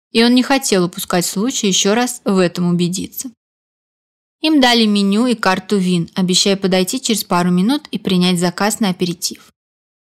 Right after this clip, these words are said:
"Тебе идет эта прическа", полностью проигнорировав меню, заметил Брэндон.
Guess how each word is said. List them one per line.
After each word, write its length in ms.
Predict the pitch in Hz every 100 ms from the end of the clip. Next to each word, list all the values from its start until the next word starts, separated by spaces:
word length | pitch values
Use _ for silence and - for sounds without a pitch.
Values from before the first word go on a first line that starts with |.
| _ _ _
"Тебе 380 | - 196 214 254
идет 260 | 240 233 240
эта 180 | 233
прическа", 720 | 240 285 285 214 196 - 233 233 _ _ _
полностью 440 | 208 202 190 190 190
проигнорировав 720 | 185 180 185 180 180 175 -
меню, 300 | 180 180 233
заметил 460 | 247 196 175 - 190
Брэндон. 560 | 180 180 180 180 220